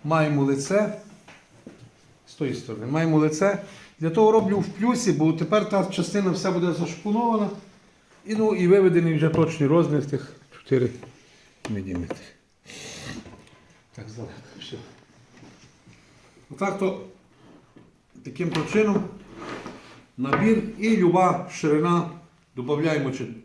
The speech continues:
десять, п'ятнадцять, двадцять сантиметрів, залежно, яку хочемо утримати коробку, якщо то є зві-, не пілінкована, а звичайна коробка. Дальше по ходу справи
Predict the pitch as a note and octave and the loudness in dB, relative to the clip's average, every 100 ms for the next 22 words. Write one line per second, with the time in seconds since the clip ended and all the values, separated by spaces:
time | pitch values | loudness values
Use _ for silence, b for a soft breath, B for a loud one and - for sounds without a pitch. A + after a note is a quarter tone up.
0 | - A2 E3 F3 - - - E3 E3 C3+ | -20 -10 -4 -4 -6 -12 -10 -8 -6 -8
1 | B2 D#3+ D#3 C3 A#2 D3 F3+ - C3+ C#3+ | -6 -6 -6 -10 -12 -8 -6 -6 -8 -6
2 | D3+ C3+ C#3 D3 D3 C3 B2 C#3+ C#3+ B2 | -6 -8 -12 -12 -10 -10 -10 -10 -10 -10
3 | A#2 C#3+ D#3+ D#3 B2+ A2+ C3 B2 A#2 B2 | -12 -10 -10 -10 -14 -16 -16 -14 -14 -14
4 | B B B B A#2+ B2 B2 B2+ B2 B2 | B B B B -14 -14 -8 -6 -6 -6
5 | B2+ D3+ D3 C3 B2+ - A2 - B2+ A#2+ | -6 -6 -6 -6 -6 -8 -10 -10 -10 -10
6 | A#2+ A2 F2 - _ _ - B B B | -12 -16 -20 -20 _ _ -20 B B B
7 | B B B B B B B B _ _ | B B B B B B B B _ _
8 | F3 F#3+ - - C3 F3+ D#3+ C#3 - B2 | -4 -2 -2 -6 -6 -4 -4 -6 -4 -4
9 | C#3+ | -4